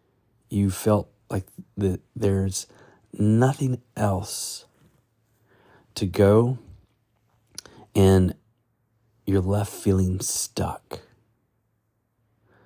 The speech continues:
Well, I have found that in those sad, difficult times that I am not completely broken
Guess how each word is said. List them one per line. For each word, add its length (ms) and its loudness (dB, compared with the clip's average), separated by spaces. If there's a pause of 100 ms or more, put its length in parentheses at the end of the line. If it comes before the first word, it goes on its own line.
(840)
Well, 300 -2 (580)
I 200 0
have 140 0
found 460 0
that 160 -6 (220)
in 160 0
those 480 -4
sad, 720 -2 (1160)
difficult 500 -2
times 800 -8 (1120)
that 140 0
I 180 2
am 180 0
not 240 -2
completely 560 -6
broken 580 -8